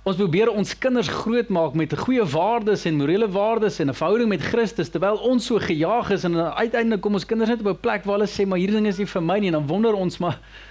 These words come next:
wat het gebeur?" Gejaagde lewe werk nie met liefde nie.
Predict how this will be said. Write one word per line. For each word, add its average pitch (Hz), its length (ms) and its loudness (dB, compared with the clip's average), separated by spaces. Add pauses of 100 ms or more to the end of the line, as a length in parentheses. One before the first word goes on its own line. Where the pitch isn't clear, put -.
(300)
wat 208 120 -2
het 202 100 0
gebeur?" 175 460 0 (1800)
Gejaagde 180 680 -2
lewe 123 580 0 (720)
werk 208 380 -2
nie 104 240 -6 (340)
met 135 220 -2
liefde 165 400 -4
nie. 90 160 -16